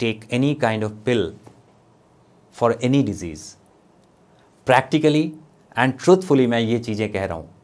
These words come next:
इसका मतलब बिल्कुल ये नहीं है कि मैं आपको इस वक्त आपकी दवाइयाँ छोड़ने को कह रहा हूँ। No, you have to go by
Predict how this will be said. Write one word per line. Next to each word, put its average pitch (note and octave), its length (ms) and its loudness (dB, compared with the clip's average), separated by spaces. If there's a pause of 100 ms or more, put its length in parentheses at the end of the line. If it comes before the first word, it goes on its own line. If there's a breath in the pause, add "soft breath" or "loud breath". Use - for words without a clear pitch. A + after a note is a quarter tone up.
(680)
इसका C#3+ 220 2
मतलब C#3+ 420 4 (220 loud breath)
बिल्कुल D3+ 440 8
ये D#3+ 160 8
नहीं D3 180 2
है D#3+ 120 2
कि D#3 120 0
मैं C#3 100 2
आपको C3+ 320 2
इस C#3 240 4
वक्त D3+ 220 8
आपकी B2+ 240 4
दवाइयाँ A#2+ 420 4
छोड़ने C#3+ 420 6
को C3 120 4
कह G#2 160 2
रहा A2 120 2
हूँ। A#2+ 160 0
No, A#2 300 6
you C3 180 2
have C#3 300 6
to C3+ 180 2
go D3 240 10
by C3 300 6